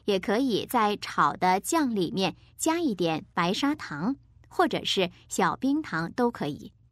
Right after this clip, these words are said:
当这个酱沸腾起来的时候，我们可以把火关成中小火，这样多熬一会儿，就能把酱里面的豆腥味给去掉了。另外要注意，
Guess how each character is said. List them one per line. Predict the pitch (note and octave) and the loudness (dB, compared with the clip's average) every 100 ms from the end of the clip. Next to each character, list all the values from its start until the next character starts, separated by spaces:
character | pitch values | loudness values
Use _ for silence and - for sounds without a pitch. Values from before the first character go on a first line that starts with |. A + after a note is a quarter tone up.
| _ _ _ - - - - | _ _ _ -20 -20 -10 0
当 | E4+ F4 | 2 2
这 | G4 | 2
个 | C#4+ A#3+ | 2 2
酱 | F4 C4+ - - | 2 0 -2 -4
沸 | F#4 D#4 | 0 0
腾 | - F3+ G3+ | 0 -2 -2
起 | - D#3+ | -2 -4
来 | D3+ | -4
的 | D#3+ | -4
时 | E3 E3 | -4 -4
候， | E3 D#3 - _ _ | 0 0 -2 _ _
我 | - | 0
们 | G3+ F#3+ G#3 | 2 2 0
可 | G#3 | 2
以 | F#3+ | 2
把 | G#3+ F3 F3 | 4 2 2
火 | G#3+ F3 C#3+ - - | 0 0 0 0 -2
关 | C4 C4+ | 2 2
成 | G#3+ F3+ - | 0 -2 -2
中 | - E4 | 0 0
小 | E4+ D3 D#3+ | 0 -4 -4
火， | - D#3 - _ - - | 0 -2 -2 _ -20 -8
这 | - A3 | 0 2
样 | F#3+ G#3 | 2 -2
多 | C4+ C4 | 2 2
熬 | - D#3 | 2 -4
一 | - F3 | -2 -2
会 | - | 2
儿， | D#3+ - - - - - | 0 0 -20 -20 -20 -2
就 | B3+ | 0
能 | A3 G3 A#3 - | 2 0 -2 -2
把 | D3+ C#3 | -2 -2
酱 | - E4 C#4+ | -2 0 0
里 | G3 D#3 | 0 -2
面 | F3+ G3 | 0 2
的 | F#3 E3+ - _ | 2 2 -2 _
豆 | E4+ C4+ | 2 2
腥 | G#3 - D4+ D#4 | 0 0 2 2
味 | E4 B3 _ - | 2 0 _ -4
给 | E3+ | -4
去 | - - A3 | -4 -4 -2
掉 | F#3 E3 D3+ | -2 -4 -6
了。 | C#3 - _ _ _ _ - _ _ - - - - _ _ _ - - - - | -10 -12 _ _ _ _ -20 _ _ -20 -20 -20 -20 _ _ _ -20 -20 -20 -6
另 | C4+ B3 | 0 4
外 | A#3+ G#3 | 6 4
要 | A3 G3 | 4 2
注 | F#3+ G3+ | 4 2
意， | G3 - | 2 0